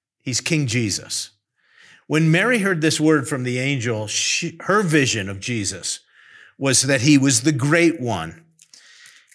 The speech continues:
He's the great divine Son of the Most High, and he's the great king over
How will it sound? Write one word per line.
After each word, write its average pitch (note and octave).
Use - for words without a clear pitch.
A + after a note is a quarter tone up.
He's A#2
the B2+
great A#2
divine A#2
Son E3
of D#3
the D#3+
Most D#3+
High, D#3
and C#3
he's A#2
the B2
great A#2
king F#2
over A#2+